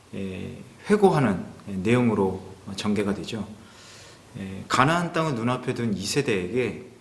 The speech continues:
예, 모세는 일 세대의 실패를, 어, 알려주면서 다시는 같은 실수를 범하지 않을 것을 당부하고 있는 것입니다. 예, 오늘 말씀을 보면,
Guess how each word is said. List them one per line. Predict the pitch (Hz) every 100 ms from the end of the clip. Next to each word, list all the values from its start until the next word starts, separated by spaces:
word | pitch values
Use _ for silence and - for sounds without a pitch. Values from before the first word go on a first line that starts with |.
| - - -
예, |
모세는 | 101 107 113 127 120 117
일 | 160
세대의 | 143 180 175 139 131
실패를, | - 190 190 135 131 156 185 - - - - - - - -
어, | -
알려주면서 | 110 139 117 98 - 131 110 - - - - - -
다시는 | - - 147 147
같은 | - 104 - 147
실수를 | 139 156 147 - 127 123 123
범하지 | 123 104 104 104 107 107 -
않을 | 98 110
것을 | 104 - 117 117
당부하고 | 107 117 123 107
있는 | 95 90
것입니다. | 85 - - - - - - - - - - - - - - - - -
예, |
오늘 | 120 156
말씀을 | 139 113 117 139 127 127 127 127
보면, | 123 104 101 101 120 104